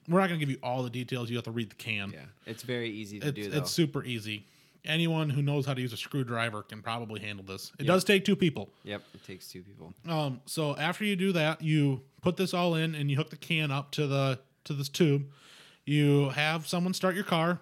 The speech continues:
Speaker 1: and hold it at about twenty-five hundred-ish
Speaker 2: Yeah,
Speaker 1: R P M.
Speaker 2: two thousand to twenty-five hundred.
Speaker 1: So, um, my car, when I did it, twenty-five hundred to three thousand worked better because the way my intake manifold is shaped, it would all just sit and collect at the bottom of the intake manifold 'cause it has a,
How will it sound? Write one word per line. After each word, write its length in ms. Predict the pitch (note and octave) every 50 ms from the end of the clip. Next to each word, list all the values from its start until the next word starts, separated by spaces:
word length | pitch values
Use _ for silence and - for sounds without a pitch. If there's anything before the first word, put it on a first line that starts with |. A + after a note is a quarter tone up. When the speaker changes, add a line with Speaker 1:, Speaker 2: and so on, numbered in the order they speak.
| - -
Speaker 1:
and 140 | D3+ C#3+
hold 220 | C#3 D3 E3 E3 E3+
it 60 | E3
at 140 | D#3+ D#3 D3 D3
about 240 | D3 D#3 D#3+ D3
twenty-five 720 | - - E3 E3 E3 E3 E3+ F3 E3+ - E3 D#3+ E3 E3 D3
hundred-ish 500 | D3+ E3+ E3 E3 D#3 C#3 D3+ D#3+ D#3 -
Speaker 2:
Yeah, 60 | -
Speaker 1:
R 100 | D3+ D3 B2 G#2+ G#2+
P 80 | D3 C#3+
M. 100 | C#3 C#3
Speaker 2:
two 80 | C3+
thousand 440 | C#3 B2+ A2+ A2 G#2+ G2+ - A2 G#2
to 80 | G2+ F#2+
twenty-five 480 | - - G#2 G2+ G2+ F#2+ G2 F#2+ G2
hundred. 300 | G2 F#2 F#2 F#2 F#2 F2+ - C3+
Speaker 1:
So, 280 | D3+ D3 C3+ C3 A2+
um, 260 | C3+ C#3 C3+ C3+ A#2+ -
my 200 | C3 D3 E3 F3+
car, 320 | F3 - - D3 C#3 - - _ _ _ _ _ _ _
when 120 | D3+ D3 D#3
I 140 | D#3 D3+
did 160 | C#3+ D3 D3+ D3
it, 680 | D3 D3 - - - _ - - - - _ - - -
twenty-five 440 | - E3 F3 F3 E3+ D#3+ F3 D#3+
hundred 200 | D#3+ E3 D#3+ D3+ C#3
to 60 | C3+
three 200 | C#3 - D#3+ D3+
thousand 340 | D3 D3 C3 C3+ C#3 D3 D3+
worked 160 | D#3 D#3 D3+
better 300 | D#3 D3+ D#3 D#3 D#3+ D#3+ - _ _ _ _ _ _ _ _ _ _ _ _ _ _ _ -
because 280 | D3 C#3 C#3 D3+ C#3+
the 60 | C3+ C3+
way 80 | C#3 D3
my 140 | C#3 B2+
intake 260 | A#2+ B2+ C3+ D3+ D3 C#3+
manifold 380 | D3+ D3+ D3 C3+ D3+ D3+ C#3+
is 80 | C#3+ C#3
shaped, 360 | - D#3+ D#3 D#3+ E3 - - _ - - - - - - _ -
it 60 | D3
would 120 | C#3+ C#3+
all 160 | C#3 C#3 D3 C#3+
just 480 | C#3+ C3+ C#3 - - - - - - -
sit 280 | - - D#3+ D#3 C#3+
and 120 | C#3 C3+ -
collect 300 | - - C3 C3 C3+ C3+
at 60 | B2+
the 60 | A#2+
bottom 220 | A#2+ B2 B2 B2
of 60 | B2 A2+
the 60 | A#2+
intake 240 | C3 C3 C#3+ C3+ C3
manifold 540 | C#3 C#3 C#3 C#3 C#3 - D3 D3 D3 C#3
'cause 180 | - C3+ B2+ A#2
it 140 | A#2+ G#2+ -
has 200 | - B2+ B2 A2 A#2+
a, 200 | A#2+ A2 G#2+